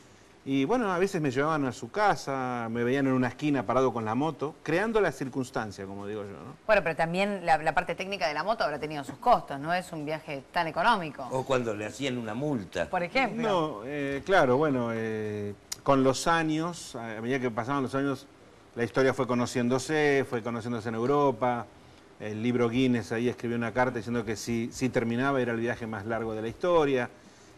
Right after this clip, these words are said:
Speaker 1: Y bueno, ya entonces sí, revistas y patrocinadores que aparecieron con los años que iban ayudando. Pero creo que el mayor patrocinador fue,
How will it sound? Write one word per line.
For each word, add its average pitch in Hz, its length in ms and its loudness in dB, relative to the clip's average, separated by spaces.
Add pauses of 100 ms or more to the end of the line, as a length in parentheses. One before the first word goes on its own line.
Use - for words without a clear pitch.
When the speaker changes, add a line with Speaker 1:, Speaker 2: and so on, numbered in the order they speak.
Speaker 1:
Y 139 60 -4
bueno, 156 220 4
ya 151 80 4
entonces 160 280 -2
sí, 135 160 2
revistas 127 800 0
y 110 180 -4
patrocinadores 117 680 0
que - 60 0
aparecieron 110 460 0
con 110 100 -2
los 110 160 -6
años 123 400 -2 (400)
que 117 100 -4
iban 123 200 2
ayudando. 110 520 0
Pero 127 360 2
creo 196 240 6
que 170 80 0
el 147 80 2
mayor 139 320 0
patrocinador 127 640 -2
fue, 135 280 -2